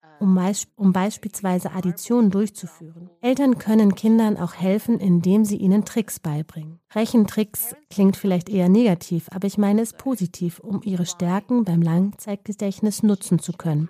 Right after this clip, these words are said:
Zahlenkombinationen auswendig gelernt werden können. Zum Beispiel die Zahl zehn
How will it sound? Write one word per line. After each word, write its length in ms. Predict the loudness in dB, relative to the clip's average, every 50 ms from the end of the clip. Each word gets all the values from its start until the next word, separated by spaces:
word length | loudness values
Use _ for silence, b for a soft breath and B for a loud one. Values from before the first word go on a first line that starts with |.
| _ _ _
Zahlenkombinationen 1080 | -8 -4 0 2 4 4 2 4 4 4 6 6 6 4 2 0 -2 -2 0 2 2 2
auswendig 600 | 0 0 -2 -2 -2 0 0 2 2 0 0 -2
gelernt 480 | -4 -2 0 0 2 2 2 2 0 -2
werden 300 | -4 -4 -2 -4 -4 -4
können. 320 | -4 -2 -2 -2 -2 -4 -6 -4
Zum 180 | 2 4 4
Beispiel 400 | 4 4 2 0 -2 -2 -4 -4
die 180 | -2 -2 -4 -4
Zahl 280 | -6 -6 -4 -4 -4 -4
zehn 500 | -6 -4 -2 2 2 4 2 2 0